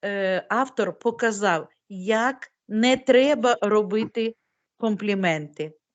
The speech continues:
«Ти не чупара», тобто ти брудний,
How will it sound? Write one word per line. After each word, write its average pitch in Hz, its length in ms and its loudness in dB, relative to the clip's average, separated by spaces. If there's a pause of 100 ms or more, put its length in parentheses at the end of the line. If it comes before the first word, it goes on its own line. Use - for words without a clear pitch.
(680)
«Ти 240 680 4 (2000)
не 220 200 4
чупара», 185 920 2 (240)
тобто 190 360 -2
ти 233 180 2
брудний, 190 680 0